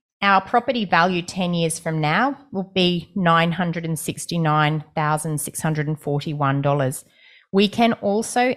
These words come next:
ensure we're covering the cost of holding the asset. So we can assume that property management fees are sitting at eight point eight percent. We've got a letting fee, fee on an annual basis. We can assume a two percent,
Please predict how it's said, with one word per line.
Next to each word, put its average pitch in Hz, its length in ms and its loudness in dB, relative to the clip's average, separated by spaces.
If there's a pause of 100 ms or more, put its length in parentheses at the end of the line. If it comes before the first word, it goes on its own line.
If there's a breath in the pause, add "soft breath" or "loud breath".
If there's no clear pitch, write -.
(140)
ensure 202 540 0
we're 170 100 2
covering 175 460 -2
the 165 80 -2
cost - 380 -2
of 170 100 -4
holding 175 500 0
the 165 120 0
asset. 147 440 0
So 175 160 2
we 170 120 0
can 175 160 -6
assume 170 460 -4
that - 140 -2
property 180 260 -2
management 214 600 2
fees 208 280 0
are 196 40 -4
sitting 180 300 -2
at 156 100 0
eight 165 200 -2
point 165 280 -4
eight 180 220 -2
percent. 180 400 -2 (520 loud breath)
We've 185 140 -2
got 170 140 6
a 170 60 4
letting 180 400 2
fee, 185 280 0 (320)
fee 185 220 2
on 165 140 2
an 160 100 0
annual 170 320 0
basis. 170 580 2
We 165 120 -4
can 170 160 0
assume 170 480 0
a 165 140 0 (140)
two 285 220 -8
percent, 233 680 0